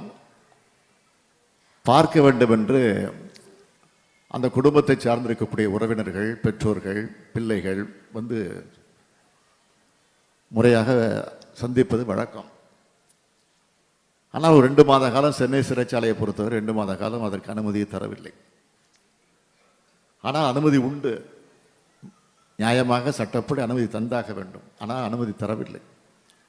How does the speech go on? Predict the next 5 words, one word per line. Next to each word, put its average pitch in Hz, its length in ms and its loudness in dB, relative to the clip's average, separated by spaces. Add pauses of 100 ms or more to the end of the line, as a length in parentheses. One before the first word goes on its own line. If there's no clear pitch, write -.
(1400)
தலைவர் 139 360 6
கலைஞர் 151 360 2
அவர்கள் 120 340 2 (2500)
அறிக்கை 147 320 4
விட்டார்கள். 101 460 -2